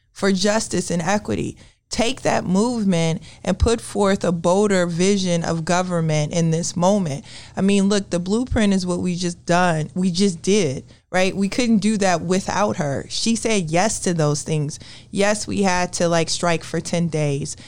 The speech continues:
Yes, it was very, it was a, it was very much a sacrifice, um, for our members. Our members sacrificed six days of pay to put cla-, enforceable class size limits into our collective bargaining agreement,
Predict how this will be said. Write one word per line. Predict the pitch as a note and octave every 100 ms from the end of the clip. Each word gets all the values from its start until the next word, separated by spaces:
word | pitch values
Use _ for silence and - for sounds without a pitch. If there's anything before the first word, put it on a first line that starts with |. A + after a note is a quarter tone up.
| -
Yes, | - F3+ G3 G3 -
it | F#3 F#3
was | F3 E3+ E3
very, | F3 F3 E3+ E3 D#3+ D#3+
it | F3 F3+
was | F3+ E3+
a, | E3 D#3 -
it | F#3+ G3
was | F#3 F3+
very | F#3+ F3
much | E3+ F3+ F3+
a | G3
sacrifice, | - D#3+ D#3+ F3 - D#3+ D#3+ D#3+ - - -
um, | - D#3 D#3 D#3
for | - F3+
our |
members. | F3+ F#3+ F#3 F#3+
Our | F#3+
members | G#3+ A#3 G#3 F#3+ F#3+ - - -
sacrificed | _ - G#3+ A3+ G#3+ F3+ F3
six | - A3 -
days | G3 G3
of | G3
pay | - E3+ E3 D#3 F#3+ - _ _ _
to | -
put | G#3 A3+ G3+ -
cla-, | - F#3+ F#3+ -
enforceable | G3 - - G#3+ A3 G#3+ F#3+
class | F#3 F3 F3+ -
size | E3+ E3
limits | F3 E3+ E3+ D#3+ F3+
into | F#3 E3
our | E3
collective | - D#3+ - F3
bargaining | E3 E3 E3+ D#3+
agreement, | D#3+ D3+ D3+ D#3 G#3+